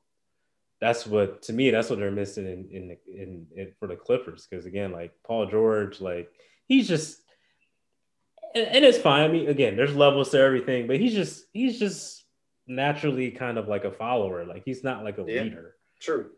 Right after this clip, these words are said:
Speaker 2: True.
Speaker 1: You know what I'm saying? Like, and that's fine, but, you know, I, I just think they, they're really missing that, like,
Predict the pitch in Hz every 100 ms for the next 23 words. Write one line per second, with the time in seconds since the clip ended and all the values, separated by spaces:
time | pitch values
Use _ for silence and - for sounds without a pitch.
0 | _ _ - 135 151 151 156 156 151 131
1 | 120 123 180 233 - 151 170 139 143 131
2 | 117 110 - - _ _ _ _ _ _
3 | - 135 110 101 117 123 131 131 165 127
4 | 127 127 120 123 131 139 135 123 120 123
5 | - 120 110 104 104 101 98 95 95 95